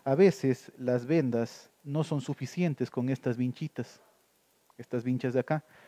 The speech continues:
que son para asegurar las vendas. Por lo tanto, vamos a necesitar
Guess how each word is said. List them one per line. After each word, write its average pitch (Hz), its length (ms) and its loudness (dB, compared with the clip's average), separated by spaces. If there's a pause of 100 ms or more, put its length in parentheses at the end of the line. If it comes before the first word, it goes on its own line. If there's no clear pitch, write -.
(140)
que 123 100 -2
son 135 220 -2
para 127 180 6
asegurar 131 640 4
las 120 180 0
vendas. 98 460 -8 (340)
Por 135 140 0
lo 135 140 0
tanto, 131 460 2 (200)
vamos 135 260 -2
a 127 60 0
necesitar 135 600 -2